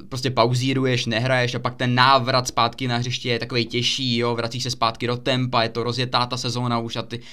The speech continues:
ty se prostě musíš chytit, nechytá se to, jo, špatný, špatná mentalita v tu chvíli, jo, takže,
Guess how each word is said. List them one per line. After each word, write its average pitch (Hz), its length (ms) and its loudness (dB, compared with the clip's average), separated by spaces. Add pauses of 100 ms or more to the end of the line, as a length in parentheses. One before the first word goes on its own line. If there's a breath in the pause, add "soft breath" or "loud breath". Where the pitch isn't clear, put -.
(120 loud breath)
ty 123 80 -6
se 131 100 -2
prostě 123 240 -6
musíš 120 300 -4
chytit, 127 380 -2
nechytá 120 420 -2
se 131 120 -6
to, 123 240 -4
jo, 117 120 -2
špatný, 117 480 -4
špatná 120 360 -4
mentalita 123 480 -2
v 123 100 -10
tu 127 80 -8
chvíli, 120 360 0
jo, 113 180 0
takže, 117 240 -4